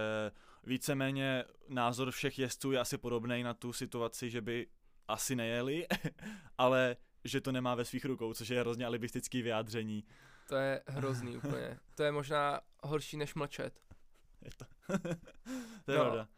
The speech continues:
Speaker 2: a pak jsme měli další jezdce, kteří se k tomu teda vyjadřovali víc ostře.
Speaker 1: Který aspoň, aspoň
Speaker 2: Něco
Speaker 1: k té invazi samotný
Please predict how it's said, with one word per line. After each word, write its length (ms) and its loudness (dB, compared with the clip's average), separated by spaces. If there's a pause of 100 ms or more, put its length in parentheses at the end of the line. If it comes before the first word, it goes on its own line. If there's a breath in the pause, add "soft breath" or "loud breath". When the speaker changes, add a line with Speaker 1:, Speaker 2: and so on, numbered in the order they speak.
Speaker 2:
a 60 -6
pak 220 2
jsme 160 -2
měli 200 0
další 300 0
jezdce, 260 -4
kteří 160 -8
se 140 -10
k 20 -20
tomu 180 -4
teda 200 2
vyjadřovali 500 0
víc 280 -12
ostře. 680 -6
Speaker 1:
Který 220 -4
aspoň, 460 -2
aspoň 440 -2 (360)
Speaker 2:
Něco 280 -6
Speaker 1:
k 60 4
té 40 4
invazi 400 4
samotný 760 -4